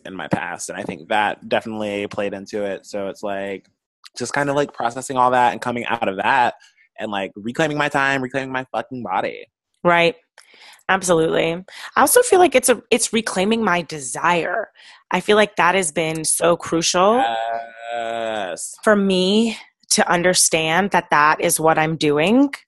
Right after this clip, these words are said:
Speaker 2: Like, it doesn't necessarily have to be about sexual liberation, that sexual liberation is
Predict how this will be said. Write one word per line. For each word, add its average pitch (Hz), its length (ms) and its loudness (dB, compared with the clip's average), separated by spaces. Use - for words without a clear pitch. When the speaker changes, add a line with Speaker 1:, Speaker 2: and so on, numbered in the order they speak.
Speaker 2:
Like, 170 160 2
it 180 60 -2
doesn't 196 240 2
necessarily 160 640 2
have 160 400 0
to 160 120 -2
be 156 340 -2
about 143 580 2
sexual - 600 0
liberation, 135 880 0
that 147 220 2
sexual 160 460 2
liberation 151 800 2
is 160 520 4